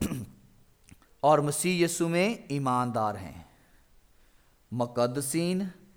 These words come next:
खुदा के चुने हुए, ईमानदार कब हम ठहरते हैं? जब ईमान लाते हैं, इसीलिए हमें ईमानदार कहा जाता है।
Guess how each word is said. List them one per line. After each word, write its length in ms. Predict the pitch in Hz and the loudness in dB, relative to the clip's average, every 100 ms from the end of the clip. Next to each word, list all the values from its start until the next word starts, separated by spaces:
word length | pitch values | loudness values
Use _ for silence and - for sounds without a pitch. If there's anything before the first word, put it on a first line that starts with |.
| _ - | _ -14
खुदा 340 | 120 120 117 | -6 0 2
के 540 | 123 123 123 127 127 - | 0 -2 -2 -2 -6 -14
चुने 340 | - 113 110 | -8 -4 -4
हुए, 320 | 113 107 104 120 | -2 -4 -4 -2
ईमानदार 600 | 123 127 135 139 139 139 | 0 2 2 4 4 6
कब 240 | 143 135 | 4 2
हम 160 | 143 135 | 0 -2
ठहरते 340 | 139 135 135 | -2 -2 -2
हैं? 160 | 151 143 | -4 -2
जब 480 | 131 131 143 170 - - - | 0 0 0 -10 -14 -20 -10
ईमान 460 | 117 113 117 143 180 - - - | -4 0 0 0 -4 -10 -20 -10
लाते 300 | 98 98 104 | -10 -8 -10
हैं, 260 | 87 85 - - _ _ _ _ _ _ _ _ _ - | -10 -12 -20 -20 _ _ _ _ _ _ _ _ _ -12
इसीलिए 340 | 123 156 151 | -6 -2 0
हमें 220 | 143 135 | 0 0
ईमानदार 800 | 127 127 123 123 127 165 - - - | 0 0 0 2 0 0 -6 -20 -12
कहा 180 | 110 107 | -8 -8
जाता 340 | 104 101 95 90 | -6 -6 -6 -8
है। 200 | 87 | -8